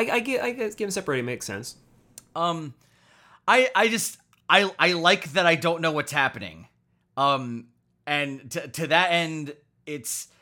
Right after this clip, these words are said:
Speaker 2: the, the con-, the confusion to me is, uh, is just as good as getting a crazy twist. But, you know, I, I am of the opinion that not everything needs to be a crazy twist.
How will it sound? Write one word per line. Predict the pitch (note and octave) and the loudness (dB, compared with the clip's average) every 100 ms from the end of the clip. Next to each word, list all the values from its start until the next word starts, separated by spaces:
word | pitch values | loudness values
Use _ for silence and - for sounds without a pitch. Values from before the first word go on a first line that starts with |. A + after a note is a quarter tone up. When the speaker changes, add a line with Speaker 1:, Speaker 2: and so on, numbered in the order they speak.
| _ _ _ | _ _ _
Speaker 2:
the, | D3+ G3+ | -6 -4
the | F3 F3+ | -4 -4
con-, | G3+ F#3+ - | -2 -4 -8
the | F3 | -8
confusion | F3+ D3 - G#3+ B3 A3 A3 E3+ | -6 -8 -8 -4 -4 -2 -4 -6
to | G3 | -6
me | F3 F#3+ G3 G3+ - | -6 -4 -6 -8 -6
is, | D#3+ D#3 C#3+ C3 | -4 -4 -6 -4
uh, | C#3 C3 B2 A2 - | -4 -2 -4 -8 -10
is | C#3+ A#2+ | -8 -8
just | - E3+ E3+ | -4 -2 -2
as | E3+ B2 | -6 -6
good | D#3 D#3+ D#3 | 0 0 0
as | C#3+ C3+ C3+ A#2+ | 0 0 -2 -4
getting | A#2+ D#3+ D3 C3+ C3 | -4 -2 -2 -6 -6
a | C3+ | -8
crazy | - - E3+ E3 D3 D3 C3+ | -8 -6 -4 -4 -4 -6 -8
twist. | - - D#3 F3+ - - - - - | -12 -8 -6 -4 -8 -12 -20 -20 -8
But, | G3 G#3 | -6 -2
you | A3+ | 0
know, | B3 B3+ G3 | 2 2 4
I, | B3 A#3+ A3+ | 2 2 0
I | G3+ C4+ | 2 4
am | D4 | 4
of | D4 C4+ | 2 0
the | C4 | -6
opinion | - C4+ C#4+ B3+ | -6 -6 -6 -2
that | A#3+ A3 | -2 -2
not | A3 B3+ - | 0 0 0
everything | B3 B3 A#3+ B3+ A#3 | -2 -2 -4 -4 -4
needs | A#3+ A#3+ - | -4 -4 -8
to | G3+ | -6
be | A#3 | -4
a | A#3 | -4
crazy | - A#3 G#3+ A3 | -4 -6 -6 -10
twist. | - B3+ - - - | -4 -4 -4 -10 -14